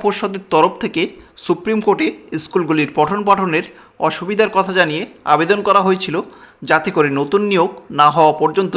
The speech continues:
যোগ্য শিক্ষক, অর্থাৎ যে সমস্ত শিক্ষকরা এখনও অযোগ্য বলে চিহ্নিত হননি, তারা এবং গ্রুপ সি ও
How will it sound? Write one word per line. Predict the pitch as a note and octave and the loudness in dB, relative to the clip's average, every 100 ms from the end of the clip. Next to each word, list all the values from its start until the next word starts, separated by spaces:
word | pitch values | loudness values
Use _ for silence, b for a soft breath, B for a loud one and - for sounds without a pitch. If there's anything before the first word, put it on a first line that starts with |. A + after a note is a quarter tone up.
| C3+ | -4
যোগ্য | D3+ D3 G3 G3 | -4 2 2 2
শিক্ষক, | F#3+ - E3+ - B B B B B E3+ | -6 0 0 0 B B B B B 0
অর্থাৎ | F3+ E3 - - - D3+ | 2 0 0 -8 -12 -4
যে | F3+ | -4
সমস্ত | A3 G#3 G#3+ G#3 - | -2 -6 -4 -4 -4
শিক্ষকরা | - G#3+ E3+ E3 - - - D3+ | -2 -2 2 2 2 -4 0 0
এখনও | D#3+ C#3 - D3+ | 0 -2 0 2
অযোগ্য | F#3 F#3+ G#3 | 2 0 2
বলে | G#3 G3+ E3+ | 4 4 0
চিহ্নিত | E3+ F#3+ G3 F3+ | -4 0 0 2
হননি, | F3 D3 G#3 b b b _ | 0 -2 -6 b b b _
তারা | D3+ D#3 D3 - - - | 2 4 2 -2 -12 -6
এবং | D3 C#3 C3 | -4 -4 0
গ্রুপ | E3 - - | 0 0 -4
সি | E3 - | -4 -6
ও | - | -10